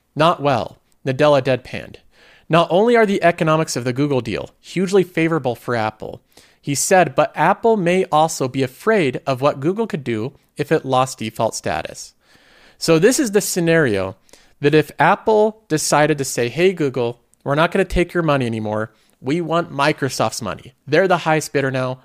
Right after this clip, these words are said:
They're paying us more." Apple is afraid of how Google will retaliate, and this is something that I didn't really think of until this case.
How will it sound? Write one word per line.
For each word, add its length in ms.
They're 140
paying 320
us 180
more." 300
Apple 340
is 120
afraid 520
of 160
how 220
Google 320
will 80
retaliate, 720
and 140
this 120
is 80
something 360
that 100
I 60
didn't 240
really 200
think 300
of 160
until 320
this 180
case. 480